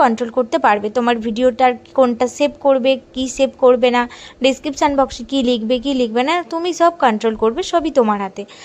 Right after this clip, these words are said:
তারপরে দেখো expanded reach, we he-, we will help your videos reach your collaborator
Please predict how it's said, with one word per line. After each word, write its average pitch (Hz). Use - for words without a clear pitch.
তারপরে 302
দেখো 320
expanded 330
reach, 247
we 359
he-, 247
we 311
will 320
help 302
your 220
videos 240
reach 294
your 254
collaborator 220